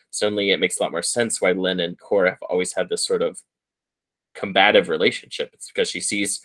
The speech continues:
so much of young Sue in Korra. Um, I love that little moment of connection there.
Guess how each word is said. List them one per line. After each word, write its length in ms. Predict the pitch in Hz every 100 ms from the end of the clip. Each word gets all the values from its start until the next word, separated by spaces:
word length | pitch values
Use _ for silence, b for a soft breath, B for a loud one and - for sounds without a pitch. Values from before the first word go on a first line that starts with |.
| B B -
so 140 | 120
much 200 | 135 143
of 120 | 139
young 220 | 139 139
Sue 380 | 135 156 190 -
in 180 | 71 175
Korra. 440 | - 53 55 - - _ 80
Um, 280 | 73 60 64
I 80 | 98
love 180 | 98
that 160 | 92 82
little 300 | 80 80 - -
moment 300 | 58 52 -
of 120 | -
connection 360 | - - - -
there. 200 | 60